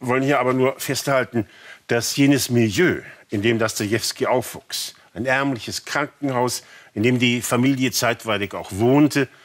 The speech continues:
dann ein paar Straßenzüge entfernt ein ärmliches Irrenhaus, dazwischen ein Friedhof, auf dem Verbrecher bestattet wurden. Dass dieses Milieu ganz zwangsläufig Dostojewskis Empfinden für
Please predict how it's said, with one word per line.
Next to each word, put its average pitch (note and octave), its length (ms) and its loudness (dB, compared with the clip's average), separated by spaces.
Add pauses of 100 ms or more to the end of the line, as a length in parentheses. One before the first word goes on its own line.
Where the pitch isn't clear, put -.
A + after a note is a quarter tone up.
(340)
dann C3+ 340 0 (380)
ein G2 100 -4
paar A2+ 240 -2
Straßenzüge G#2+ 840 -2
entfernt B2 680 -2 (500)
ein A2+ 320 -2
ärmliches G#2 600 -4
Irrenhaus, A2+ 640 0
dazwischen A2+ 500 -2 (340)
ein A2+ 140 -6
Friedhof, - 640 -8 (300)
auf F#2 140 -8
dem F#2 220 -6 (220)
Verbrecher - 580 -4 (120)
bestattet - 440 -10
wurden. - 220 -14 (300)
Dass - 180 -4
dieses - 480 0 (380)
Milieu B2 420 2
ganz B2+ 360 -2
zwangsläufig B2 680 -2
Dostojewskis A#2+ 720 -2
Empfinden D3 720 -2 (220)
für B2+ 340 2